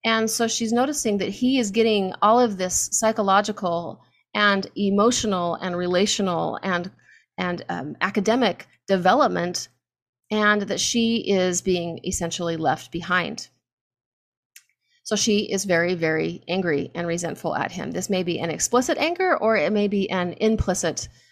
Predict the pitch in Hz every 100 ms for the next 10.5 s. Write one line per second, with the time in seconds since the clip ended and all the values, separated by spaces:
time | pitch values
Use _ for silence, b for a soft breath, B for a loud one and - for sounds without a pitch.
0 | b b b - 190 185 170 - - 170
1 | 165 - - _ _ 208 202 196 - 170
2 | 175 165 - 151 - - _ _ _ _
3 | b b b b b _ 233 285 - -
4 | 240 226 220 - 254 262 - 208 262 302
5 | 247 - 190 - 175 175 - 175 170 165
6 | - - 185 175 208 240 202 170 170 -
7 | 175 175 170 - 185 233 311 240 180 170
8 | - - 190 185 180 185 180 196 285 440
9 | 339 277 - 247 220 208 - 226 226 240
10 | - 214 202 196